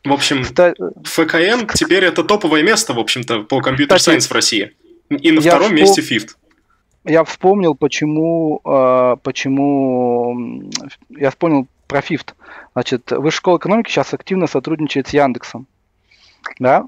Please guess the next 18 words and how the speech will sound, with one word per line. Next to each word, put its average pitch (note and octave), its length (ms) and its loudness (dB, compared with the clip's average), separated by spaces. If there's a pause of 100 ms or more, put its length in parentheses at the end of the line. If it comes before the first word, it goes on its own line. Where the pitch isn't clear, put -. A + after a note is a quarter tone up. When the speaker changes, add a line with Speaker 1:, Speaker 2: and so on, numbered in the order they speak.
(140)
Speaker 2:
Она C#3+ 200 2
фактически, - 420 -6
ну, C#3 120 2
вот B2 160 -2
этот B2 240 -6
весь C3+ 160 0
факультет C#3 380 -6
компьютерных C#3 300 -6
наук, F#3+ 240 -2
это C3 260 -4
там A#2 420 -4
основано C#3 520 0
на C#3 100 2
Яндексе. E3+ 500 0
Если B2+ 180 -4
вы A#2 40 -6
посмотрите, C3 540 -4
там B2 260 0